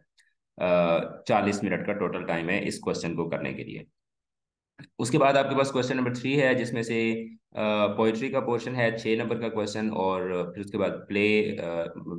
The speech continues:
first year में play होता है और second year में नॉवेल होता है। अ, बारह नंबर का आपका ये question है, इसके लिए आपके पास पच्चीस मिनट हैं। अ, first twelve minutes में आप poetry का portion करें छह नंबर का,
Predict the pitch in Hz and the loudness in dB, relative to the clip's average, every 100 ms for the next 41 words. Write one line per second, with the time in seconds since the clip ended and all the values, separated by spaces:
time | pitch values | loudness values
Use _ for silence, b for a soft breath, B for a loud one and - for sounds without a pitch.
0 | - - 107 120 110 107 110 123 120 113 | -8 -4 -2 2 2 4 4 4 6 4
1 | 110 110 113 107 104 98 92 107 95 - | 2 0 0 0 2 2 2 0 -2 0
2 | 151 - - _ _ - 113 110 107 - | -2 -2 -12 _ _ -2 2 4 2 2
3 | 120 123 139 127 110 107 107 98 101 107 | 4 4 4 2 0 0 0 0 -2 -4
4 | 101 - 127 120 117 120 - _ - - | -4 -4 -4 -2 -2 -4 -12 _ -4 -4
5 | 127 131 117 113 107 110 107 104 101 - | 0 0 2 4 2 2 -2 -2 -4 -4
6 | 123 127 117 110 110 110 - _ _ - | -4 0 2 2 0 -2 -10 _ _ -6
7 | 90 92 - 120 123 - 117 113 113 110 | -2 -2 2 2 2 2 4 4 4 2
8 | 113 107 104 101 98 127 135 127 123 139 | 2 0 2 0 0 -2 -2 -2 -2 -2
9 | 127 123 127 123 120 117 113 117 117 - | 0 -2 0 0 2 0 2 2 0 -6